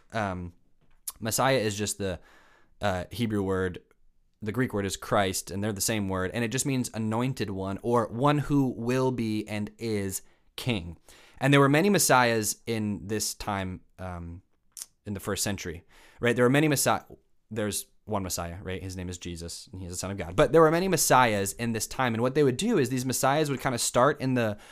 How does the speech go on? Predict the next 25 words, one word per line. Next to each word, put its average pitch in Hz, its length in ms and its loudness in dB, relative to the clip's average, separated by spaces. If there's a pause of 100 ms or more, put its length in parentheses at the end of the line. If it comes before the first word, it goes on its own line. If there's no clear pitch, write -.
(160)
more 127 260 6
rural 135 520 6
areas 107 540 2
of 104 200 -2
Israel. 92 480 -4 (280)
They 120 80 2
would 117 100 0
start 127 320 4
in 120 160 -2
smaller 117 440 2
villages. 104 720 -2
They 104 120 -2
would 104 100 -4
perform 120 460 -2
miracles. 110 800 0
They 107 100 -2
would 107 160 -2
do 120 120 -2
teachings. 110 840 -4
They 110 100 -4
would 107 140 0
rally 123 340 0
up 143 100 -6
a - 40 -6
crowd, 107 720 -2